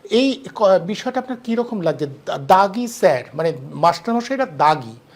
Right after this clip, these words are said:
আমরা রাগী মাস্টারমশাইয়ের কথা শুনেছিলাম, এখন দাগি মাস্টারমশাইয়ের কথা শুনছি এবং সেটা সবার কাছে গ্রহণযোগ্য হচ্ছে, মেনে নিচ্ছেন সবাই। আর সত্যিই তো মেনে নেওয়ার যথেষ্ট কারণও আছে, অনেকেই, আহ,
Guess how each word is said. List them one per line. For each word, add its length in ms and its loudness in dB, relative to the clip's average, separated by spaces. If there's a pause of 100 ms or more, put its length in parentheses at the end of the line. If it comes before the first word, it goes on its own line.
(300)
আমরা 260 0
রাগী 280 2
মাস্টারমশাইয়ের 540 -8
কথা 100 -10
শুনেছিলাম, 520 -6
এখন 280 -6 (180)
দাগি 440 0 (120)
মাস্টারমশাইয়ের 720 -8 (160)
কথা 220 -2 (220)
শুনছি 360 -4
এবং 160 4
সেটা 220 2 (260)
সবার 320 6
কাছে 280 0
গ্রহণযোগ্য 460 -2
হচ্ছে, 160 -4
মেনে 240 2
নিচ্ছেন 300 -4
সবাই। 320 -6 (260)
আর 80 4
সত্যিই 360 -2
তো 140 -6
মেনে 220 -2
নেওয়ার 180 -2
যথেষ্ট 300 -6
কারণও 360 0
আছে, 240 -4
অনেকেই, 420 -2 (300)
আহ, 340 -6